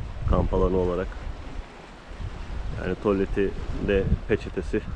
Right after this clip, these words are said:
var örneğin. Yani çoğu kamp yerinde göremezsiniz bunu. Bunun dışında marketi var, restoranı var. Yani imkanları güzel. İleride denize girebileceğiniz sahil var.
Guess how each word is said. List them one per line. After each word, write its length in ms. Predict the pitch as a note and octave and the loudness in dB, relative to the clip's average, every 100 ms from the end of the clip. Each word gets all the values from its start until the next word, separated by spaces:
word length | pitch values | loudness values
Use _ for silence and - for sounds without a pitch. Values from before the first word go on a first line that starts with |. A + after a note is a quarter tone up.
| G#2 | 0
var 220 | G#2 A2 | 4 6
örneğin. 380 | G#2 F2+ F2+ E2+ - - - - | 6 4 0 -4 -6 -10 -6 0
Yani 200 | F#2 F2 - | 0 0 2
çoğu 180 | G#2 - | 2 4
kamp 260 | G2+ F2+ | 0 2
yerinde 300 | F2 F2+ G2 | 0 2 4
göremezsiniz 580 | G2 G2 F#2 E2+ - - F#2 | 6 6 4 2 0 0 0
bunu. 100 | F2 E2+ - - - - - - - - - - - - - - | -2 -4 -8 -8 -8 -8 -8 -4 -2 -2 -4 -6 -6 -6 -4 0
Bunun 160 | G#2 | 2
dışında 400 | G#2 - G#2+ G#2+ - - - G#2+ | 2 2 4 4 2 -6 -4 2
marketi 460 | A2 G2+ G#2+ - | 2 4 2 4
var, 140 | F2 F#2 | 6 6
restoranı 360 | G2 - G2+ | 4 4 4
var. 480 | F#2+ - D#2 D#2 - - - - - - - - - - - - - | 4 2 0 0 -2 0 2 4 4 4 2 0 0 0 0 -2 0
Yani 120 | F#2 G2+ | 4 6
imkanları 500 | G#2 A2+ G#2+ A2 G#2+ | 6 8 8 8 6
güzel. 260 | G2 F#2 F#2 - | 6 4 4 4
İleride 420 | A2+ A2 G#2 A2 G#2 - - - - - | 4 4 6 6 6 2 0 -2 -2 4
denize 280 | G#2+ G#2+ A2 | 6 6 4
girebileceğiniz 560 | G#2+ A2 G2+ F#2+ G#2+ G#2 | 4 4 4 2 0 2
sahil 400 | - G#2+ G#2+ | 4 4 4
var. 100 | F2 | 2